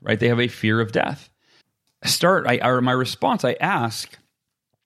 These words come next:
"Did you have a fear of being born?" And they usually say, "Well, I, I don't know. I wasn't aware I was being born." I go, "Okay, well, do you think being born, would there be a fear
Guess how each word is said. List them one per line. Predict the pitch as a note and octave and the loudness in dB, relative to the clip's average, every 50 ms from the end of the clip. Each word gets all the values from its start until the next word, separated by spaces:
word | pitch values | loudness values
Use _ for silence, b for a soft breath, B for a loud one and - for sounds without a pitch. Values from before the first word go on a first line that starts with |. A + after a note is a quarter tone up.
| _ _ - | _ _ 0
"Did | G#2+ C#3 C3+ C3 | 2 2 4 4
you | D#3 G3 | 4 2
have | A3 G3+ D3+ | 2 2 0
a | C3+ | -2
fear | A#2+ - - - C#3+ D3+ E3+ E3 | -2 -4 -2 0 0 2 2 0
of | C3+ A#2 A2 G#2 | 0 -2 -2 -2
being | A2 C3 B2 A#2+ A#2 A2+ A2 | 0 0 2 2 0 0 0
born?" | G#2 A2 A2 A2 A2 A2+ B2+ D3+ G#3 A3+ A#3+ A#3+ - _ _ _ _ _ _ _ _ _ _ _ _ _ _ _ _ _ _ _ _ _ - | 0 0 2 2 2 2 2 0 0 -2 -4 -6 -10 _ _ _ _ _ _ _ _ _ _ _ _ _ _ _ _ _ _ _ _ _ 0
And | B2 B2+ | 2 2
they | B2+ | 2
usually | A#2+ A#2+ A2 A#2 A2+ | 2 2 0 0 0
say, | - - A#2+ | 0 0 2
"Well, | A2 G#2+ G#2+ | 2 2 2
I, | G#2+ G#2+ G#2+ - - | 2 2 0 -2 -4
I | A2 G2 G2 | -2 -2 -2
don't | G#2 G#2+ G2 | 0 0 0
know. | F#2 F#2 | 2 2
I | F#2+ | 2
wasn't | F#2+ G#2 G#2 G2 G#2 G#2 | 2 2 0 0 0 0
aware | F#2+ G#2 B2+ C#3 | 0 2 2 2
I | A2+ | 0
was | G2 G2 F2+ | 0 -2 -2
being | E2 F#2+ F#2+ F#2+ F2+ | -2 -2 -2 -2 0
born." | F#2+ F#2+ G2 A2+ | 0 0 2 2
I | D3+ | 2
go, | G3+ A#3+ - | 2 0 0
"Okay, | - - B2+ A#2+ | 0 0 0 2
well, | A#2+ B2 A#2+ A#2+ A#2 B B B B B - - - B2+ | 2 2 0 0 -2 B B B B B -18 -16 -14 -6
do | B2+ C#3 | -2 0
you | F#3 F#3+ F#3 F#3 | 2 2 2 0
think | - F3+ E3 D#3+ B2+ A2+ B2+ A2+ | 0 0 -2 -2 -2 -2 -2 0
being | D3 D3+ D3+ D3 C3+ B2 | 0 2 2 2 0 0
born, | A#2 B2+ C3 C#3+ D3 C3 A#2 A2 G#2+ G#2 G2 - | 2 2 2 2 2 0 0 0 0 -2 -2 -2
would | B2 B2+ B2 | -2 0 0
there | B2 C3 | 0 0
be | B2 B2 A#2+ | 0 0 -2
a | A2+ | -2
fear | - - - - - D#3 E3+ E3 C#3 A#2+ A2 G#2+ G#2 G#2 G2+ - | -4 -8 -10 -4 -2 0 0 2 2 0 0 0 -2 -2 -4 -8